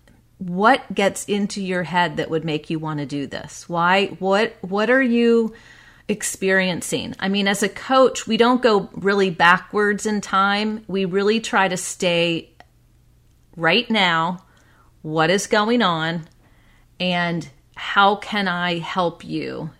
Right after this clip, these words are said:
in this moment? And, but it's still give, it's still putting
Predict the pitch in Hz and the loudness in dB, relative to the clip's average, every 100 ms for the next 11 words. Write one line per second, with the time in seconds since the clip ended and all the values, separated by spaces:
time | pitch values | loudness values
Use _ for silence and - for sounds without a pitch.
0 | _ _ _ _ _ _ _ _ _ _ | _ _ _ _ _ _ _ _ _ _
1 | _ 185 180 175 - 175 151 - - - | _ -2 0 -2 -4 -4 -4 -8 -14 -16
2 | - _ _ _ - 180 180 175 175 - | -20 _ _ _ -6 -2 0 0 -2 -8
3 | - _ _ _ - 196 190 185 - - | -16 _ _ _ -4 0 2 0 -6 -8
4 | - 214 220 226 226 170 190 208 170 196 | 0 2 4 2 0 -10 0 0 2 -4
5 | 185 - - 220 233 233 - 233 214 196 | -2 -4 2 4 4 2 -2 0 2 0
6 | 190 185 | -4 -6